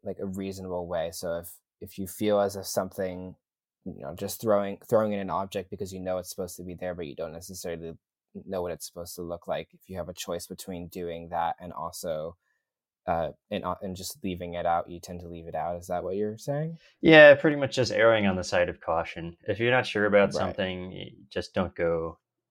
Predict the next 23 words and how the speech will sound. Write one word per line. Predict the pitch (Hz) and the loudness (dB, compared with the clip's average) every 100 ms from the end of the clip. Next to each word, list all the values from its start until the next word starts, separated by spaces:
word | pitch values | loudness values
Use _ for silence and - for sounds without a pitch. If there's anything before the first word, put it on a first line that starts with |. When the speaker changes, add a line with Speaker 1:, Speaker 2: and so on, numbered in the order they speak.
| _ | _
Speaker 2:
above | 107 98 98 | 4 6 6
and | 101 90 | 4 2
beyond | 92 90 90 87 87 | 4 4 2 0 -2
to | 92 | -6
make | 90 87 95 | -4 -4 0
it | 87 85 _ _ _ _ _ | 0 0 _ _ _ _ _
something | 104 101 90 | 0 0 -2
that | 80 - | -4 -2
pops | 85 80 - | 0 0 2
out. | 85 - | 0 2
You | 101 101 | 0 0
want | 92 | -2
it | |
to | 87 | -4
just | 80 - | -6 -8
blend | 78 78 | -10 -8
in. | 78 78 - _ _ - | -10 -10 -16 _ _ -6
Speaker 1:
You | 104 | -4
said | 101 104 | 0 0
that | 101 | 0
you're | 92 92 | -4 -8
kind | 98 95 | -10 -8
of, | 92 - | -10 -12